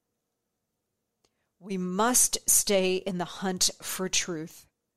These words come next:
and be unafraid to do it. That's us, you and me, and all of us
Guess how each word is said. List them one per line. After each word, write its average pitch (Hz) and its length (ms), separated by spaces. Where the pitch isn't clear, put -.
and 220 180
be 208 200
unafraid 214 600
to 202 100
do 170 220
it. 127 180
That's 226 280
us, 190 460
you 220 240
and 294 120
me, 208 300
and 190 260
all 254 300
of 180 100
us 175 420